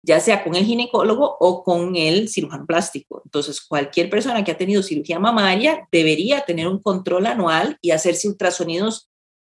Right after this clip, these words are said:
cada año, dependiendo del riesgo. Si la persona tiene alto riesgo porque tiene una mamá y la tía y la abuela con cáncer de mama, sería mejor que se hicieran los controles anuales.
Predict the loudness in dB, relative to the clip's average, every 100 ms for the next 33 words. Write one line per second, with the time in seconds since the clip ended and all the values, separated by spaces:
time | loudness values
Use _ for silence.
0 | _ 2 6 6 6 4 2 0 0 -2
1 | 2 2 4 6 6 4 0 0 -2 -2
2 | -4 -2 2 2 2 2 2 4 2 -2
3 | -8 -2 0 0 -2 -18 -20 _ -2 2
4 | 4 4 4 4 4 4 2 2 4 4
5 | 4 2 2 2 -2 -2 -2 -2 -2 0
6 | 2 2 0 -2 0 0 -2 0 -2 -2
7 | -2 0 0 -2 -4 0 0 0 -4 2
8 | 2 2 -2 -10